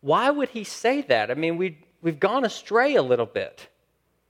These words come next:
But the question, to answer the question, why would he say that? Why does he think that the need is so great? Why, why does Jesus have to be crushed and afflicted and pierced through in order for us to find healing?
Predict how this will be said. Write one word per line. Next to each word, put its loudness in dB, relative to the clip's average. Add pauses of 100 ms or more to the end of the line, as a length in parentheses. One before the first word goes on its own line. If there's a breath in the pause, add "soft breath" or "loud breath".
(1700 soft breath)
But -4
the 0
question, -2 (120)
to -8
answer -6
the -2
question, -2
why 2
would -4
he -6
say -2
that? 0
Why 4
does -4
he -10
think -10
that -2
the -10
need -6
is -2
so -6
great? -2 (560)
Why, 0
why 2
does -8
Jesus -14
have -10
to -12
be -8
crushed -6
and -4
afflicted -6
and -10
pierced -8
through -2
in -4
order 0
for -6
us -2
to -8
find -8
healing? -4